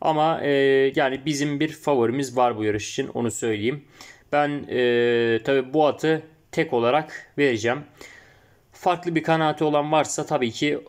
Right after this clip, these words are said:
bu yarış için saygı duymak lazım. Bu yarış arkadaşlar, e, yani herkesin kendi kanaatiyle hareket etmesi gereken bir yarış. E, ben burada arkadaşlar kazanma ihtimalini çok yüksek gördüğüm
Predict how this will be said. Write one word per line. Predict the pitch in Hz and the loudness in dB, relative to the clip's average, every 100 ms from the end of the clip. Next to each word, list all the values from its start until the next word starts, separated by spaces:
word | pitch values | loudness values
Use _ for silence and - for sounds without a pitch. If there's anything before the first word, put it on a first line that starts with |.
| - | -16
bu | 175 147 143 | -6 0 2
yarış | 127 117 - | 2 -2 -4
için | 147 143 | -2 -2
saygı | - 135 127 127 | -2 -2 0 0
duymak | 117 110 113 | 0 0 2
lazım. | 117 120 147 160 | 2 0 0 0
Bu | |
yarış | 160 156 165 | 2 2 2
arkadaşlar, | 143 147 143 139 165 165 147 | 2 2 0 0 -2 -2 -2
e, | 139 143 | 0 0
yani | 139 139 135 | 2 0 0
herkesin | 160 151 131 135 151 | -2 -2 -2 -4 -4
kendi | 143 139 | -4 -4
kanaatiyle | 139 135 131 127 139 120 | -4 0 0 0 -2 0
hareket | 113 117 113 | 0 -2 -4
etmesi | 110 113 110 | -6 -6 -4
gereken | 113 110 107 107 | -2 -2 -2 -2
bir | 107 | 0
yarış. | 113 139 147 - _ - - _ - | 2 0 -2 -10 _ -20 -20 _ 0
E, | 110 107 107 113 | 2 4 4 2
ben | 135 156 151 | 0 0 0
burada | 151 147 | 0 2
arkadaşlar | 143 143 139 - 151 - - | 0 0 -2 -2 -4 -6 -16
kazanma | - 143 151 151 151 | -6 -2 -2 -2 -2
ihtimalini | 143 147 139 139 143 | -2 -2 0 0 -2
çok | 143 156 131 | -4 -6 -8
yüksek | 120 139 127 | -6 -6 -2
gördüğüm | 131 117 110 139 147 - | 0 0 2 0 -2 -10